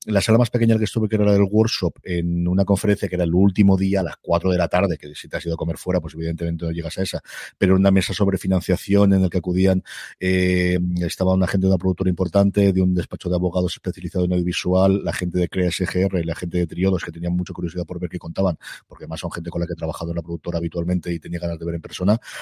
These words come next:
eh, aún así, y como te digo, eran las cuatro de la tarde y una cosa sobre financiación, que no era nada artístico, éramos como treinta personas en la sala.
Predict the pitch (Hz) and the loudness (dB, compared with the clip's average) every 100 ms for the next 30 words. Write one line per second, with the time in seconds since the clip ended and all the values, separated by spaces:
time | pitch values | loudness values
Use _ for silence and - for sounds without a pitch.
0 | - - 58 90 87 87 - 98 - - | -18 -12 -6 -2 0 0 0 -2 -2 -12
1 | 87 80 80 87 92 85 80 - 92 92 | -10 -8 -2 2 2 0 -4 0 2 4
2 | 92 90 98 85 82 90 87 87 85 85 | 2 2 2 2 0 -4 -6 -4 -4 -4
3 | 82 78 80 92 98 80 82 82 80 85 | -4 -4 -4 -4 -6 -8 -6 -4 -6 -8
4 | 95 104 107 85 92 98 85 87 85 - | -4 2 2 0 -4 -2 -2 -2 -6 -10
5 | 80 71 73 - 95 | -14 -16 -8 -2 -2